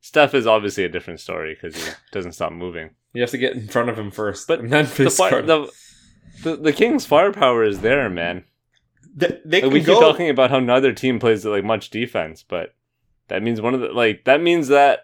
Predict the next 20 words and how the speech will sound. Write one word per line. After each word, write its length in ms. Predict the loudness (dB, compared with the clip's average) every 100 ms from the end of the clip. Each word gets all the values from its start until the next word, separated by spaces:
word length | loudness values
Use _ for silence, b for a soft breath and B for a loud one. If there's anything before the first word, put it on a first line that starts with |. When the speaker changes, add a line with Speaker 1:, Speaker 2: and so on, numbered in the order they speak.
| -12
Speaker 1:
the 140 | -4 -2
Warriors 400 | 4 4 4 0
have 140 | -6
to 100 | -6
sc-, 160 | -8 -4
outscore 580 | 0 0 -2 -4 0 0
the 100 | -2
Kings 360 | -2 -2 -2 -6
in 100 | -8
this, 260 | -8 -10 -16 -18 _
this 240 | -6 0
Speaker 2:
And, 140 | 0 0
Speaker 1:
situation 340 | -2 -2 -2
that 80 | -2
we're 80 | 0
Speaker 2:
and 80 | 2
Speaker 1:
talking 160 | 0
Speaker 2:
they've 80 | 2
just, 180 | -2 -2
Speaker 1:
about. 160 | -6